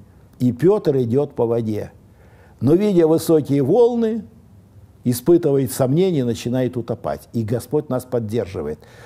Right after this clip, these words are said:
Вот самое главное не то, что мы идем или утопаем. Самое главное, чтобы мы хватались за Божью руку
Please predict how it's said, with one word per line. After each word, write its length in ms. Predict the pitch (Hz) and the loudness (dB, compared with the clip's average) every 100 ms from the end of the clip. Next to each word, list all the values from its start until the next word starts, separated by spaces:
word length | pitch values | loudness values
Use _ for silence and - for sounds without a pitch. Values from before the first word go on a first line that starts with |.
| - | -8
Вот 120 | 139 | -4
самое 360 | - 180 165 156 | 0 2 2 2
главное 440 | 160 185 170 160 | 2 0 0 0
не 140 | 165 170 | 0 0
то, 140 | 208 | -2
что 240 | - 151 | -2 -2
мы 380 | 143 151 143 110 - - | 0 0 0 -4 -14 -4
идем 400 | 131 110 180 180 | -2 2 2 2
или 280 | - 147 147 | 0 0 0
утопаем. 640 | 151 156 151 120 90 85 - - - | 0 0 0 -2 -4 -8 -14 -20 -14
Самое 360 | - 175 165 160 | 0 2 2 2
главное, 440 | 160 180 160 156 | 2 2 2 -2
чтобы 300 | - 160 139 | 0 0 0
мы 80 | 156 | 0
хватались 640 | 143 165 165 180 143 131 | 2 0 2 2 2 0
за 140 | 120 | 0
Божью 420 | 139 143 110 120 131 | 0 -2 -2 -2 0
руку 500 | 208 220 139 92 | 0 -2 -4 -4